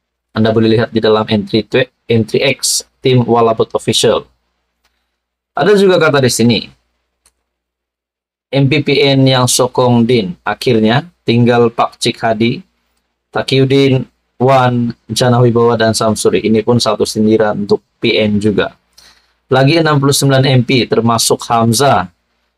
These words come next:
dan tidak lagi tidak menyokong Din.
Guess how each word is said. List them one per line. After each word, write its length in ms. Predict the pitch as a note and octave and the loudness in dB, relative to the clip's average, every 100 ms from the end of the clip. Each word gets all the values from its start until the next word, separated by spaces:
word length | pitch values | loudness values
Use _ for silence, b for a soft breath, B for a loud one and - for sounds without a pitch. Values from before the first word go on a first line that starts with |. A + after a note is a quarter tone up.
| - | -8
dan 340 | C3+ B2 A#2+ A3+ _ _ _ _ _ _ _ _ _ _ _ _ _ _ _ _ _ | -2 2 2 0 _ _ _ _ _ _ _ _ _ _ _ _ _ _ _ _ _
tidak 320 | C3 C3+ C3+ | -2 0 2
lagi 560 | C3+ B2+ B2+ B2 C#3+ F3+ F3 _ _ - | 2 2 0 0 0 -2 -6 _ _ -4
tidak 400 | B2 B2 B2 B2 | 0 0 0 2
menyokong 720 | A#2+ A#2+ A2+ A#2+ A#2 A2+ A2 | 2 2 0 0 0 0 -2
Din. 240 | A2 F#2+ | -2 -2